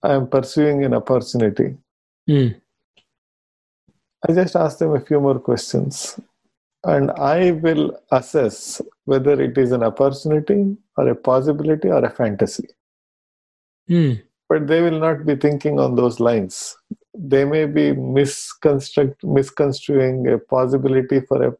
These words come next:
Speaker 1: opportunity or a fantasy for an opportunity.
Speaker 2: Right.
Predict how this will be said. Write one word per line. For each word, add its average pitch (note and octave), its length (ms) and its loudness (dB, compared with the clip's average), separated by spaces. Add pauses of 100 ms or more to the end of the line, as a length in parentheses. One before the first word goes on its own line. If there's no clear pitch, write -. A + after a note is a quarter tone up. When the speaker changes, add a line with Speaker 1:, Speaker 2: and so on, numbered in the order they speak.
Speaker 1:
opportunity C#3 680 0
or C3 160 2
a - 160 -4
fantasy C#3+ 560 0
for C3 120 0
an A2+ 120 0
opportunity. - 640 -2 (420)
Speaker 2:
Right. C#3+ 460 -2